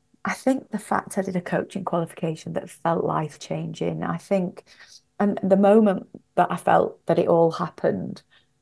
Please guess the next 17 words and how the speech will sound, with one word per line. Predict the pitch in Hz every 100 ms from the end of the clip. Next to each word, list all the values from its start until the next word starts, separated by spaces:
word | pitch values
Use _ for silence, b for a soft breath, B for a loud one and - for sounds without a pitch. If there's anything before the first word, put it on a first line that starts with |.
| _ _ _ _
is | 185 160
in | 165 151
the |
book. | 139 139 - - - _ -
Um, | 175 165 160 160 165 175 - _ _ _ _ _ _ _ -
I | 202
feel | 196 - 226 208 196
that | 175 - - -
I'd | 190 190
been | 180 175
walking | 180 196 196 - 180
around | 175 170 170 165 165
with, | 170 165 - _
I | - 208
call | 220 185
it | -
a, | 165